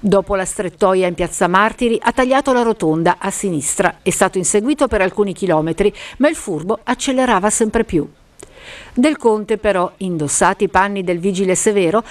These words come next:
lo ha inseguito sino a rilevare i numeri della targa. Le foto e il video, fatte dagli amministratori, sono stati trasmessi al comandante della Polizia Municipale. Oltre alla denuncia per il non rispetto del codice della strada,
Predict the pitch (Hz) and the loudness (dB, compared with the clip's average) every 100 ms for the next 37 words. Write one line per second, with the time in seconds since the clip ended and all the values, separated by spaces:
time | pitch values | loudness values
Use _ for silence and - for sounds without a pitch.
0 | - 214 262 311 - 294 202 160 139 160 | -6 0 2 2 -2 -4 -2 -2 -2 -4
1 | - - 226 190 170 170 202 277 311 240 | -4 -2 0 0 0 2 2 2 0 -2
2 | 202 208 220 220 220 151 127 139 147 - | -2 0 2 0 0 -4 -4 -6 -6 -8
3 | - - - - - - - - 285 - | -20 -20 -20 -20 -20 -18 -6 0 0 2
4 | 311 311 269 - 196 180 185 180 185 - | 0 0 -2 0 -2 0 -2 0 0 -2
5 | - 165 - 190 180 180 175 160 - 208 | -2 -2 0 0 0 0 -2 -2 0 0
6 | 202 165 156 214 - 294 285 330 285 214 | 0 0 2 -2 -2 0 0 0 -2 0
7 | 196 202 220 233 254 208 254 262 208 175 | 0 2 0 0 0 0 0 0 0 0
8 | 185 208 202 196 202 190 - 185 175 175 | 0 0 2 2 0 -2 -2 -2 -2 -4
9 | - 175 160 156 170 - - - - - | -4 0 2 2 -2 -6 -16 -18 -6 2
10 | 233 240 220 196 190 190 240 247 - 156 | 2 2 -2 -2 -2 -2 0 -2 -4 -6
11 | 170 156 156 180 254 262 - - 196 208 | -2 -2 0 2 0 0 -2 0 0 0
12 | 175 156 185 190 175 170 160 160 - 175 | -2 0 0 0 0 -2 -2 -2 2 2
13 | 156 | 2